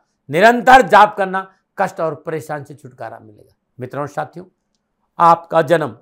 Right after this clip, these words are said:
इकतीस मई को हुआ है तो हर रोज लगातार, लगातार चालीस दिन हर रोज सुबह और शाम सूर्य उदय से पूर्व और सूर्यास्त के बाद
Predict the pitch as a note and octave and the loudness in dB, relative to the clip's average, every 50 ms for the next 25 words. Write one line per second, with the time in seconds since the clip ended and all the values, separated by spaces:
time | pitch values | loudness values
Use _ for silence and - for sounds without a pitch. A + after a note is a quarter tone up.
0 | _ - D#3 - G3+ F#3+ F#3+ - G#3+ F#3+ - E3 D#3+ F3 F#3 F3+ F3+ - D#3+ D#3 | _ -16 -6 -2 -2 -2 -2 -4 -8 -10 -10 -12 -12 -10 -10 -10 -10 -10 -6 -4
1 | D#3+ D#3+ C#3 C#3 - - _ _ _ _ - D3+ - - - - A3+ G#3 A3+ B3 | -4 -4 -4 -6 -10 -14 _ _ _ _ -12 -12 -6 -2 -2 -2 0 4 4 4
2 | B3+ G3 F3+ F3+ F3 F#3 F#3+ G#3+ A3 A#3 A#3 - D4 C4 B3+ G3+ - - _ _ | 4 4 2 2 4 6 8 8 8 6 6 6 6 6 6 6 2 -4 _ _
3 | _ _ _ _ _ _ _ _ _ _ _ _ - C#3 E3+ F3+ G#3 G#3+ G#3+ - | _ _ _ _ _ _ _ _ _ _ _ _ -4 -2 2 4 4 4 4 2
4 | A#3 B3+ B3+ - - - G3 G3 G3 G3 F#3 E3 G3 F3+ - _ _ _ _ _ | 2 0 0 0 -2 0 0 0 0 -4 -8 -10 -12 -14 -14 _ _ _ _ _
5 | - G3+ - F#3+ G#3+ A3+ G#3+ A3 - - G#3+ G3+ G3+ F#3+ F3 - - - F3 D#3+ | -2 -2 -2 0 0 -2 -2 -2 -6 -6 -2 0 0 0 0 -2 -4 -4 -4 -4
6 | A#2+ G2+ - _ _ _ _ _ _ - A3+ B3 A#3 A#3 A3 F#3 G#3+ G3+ G3+ - | -4 -8 -16 _ _ _ _ _ _ -8 -6 -6 -6 -6 -4 -2 -2 -2 -2 -4
7 | F3+ - - G3+ A3+ A3 F#3+ - _ _ _ _ - E3 E3+ E3 D3+ C#3 - _ | -8 -8 -8 -10 -10 -10 -12 -14 _ _ _ _ 2 2 2 2 -2 -8 -16 _
8 | - G#3+ A3 A3 A3+ G3 F#3 - - _ - F3+ C#3 A2+ A2+ F3+ F3+ E3 - - | -8 -8 -4 -2 -2 -2 -2 -4 -8 _ -12 -12 -10 -2 2 2 2 2 0 -6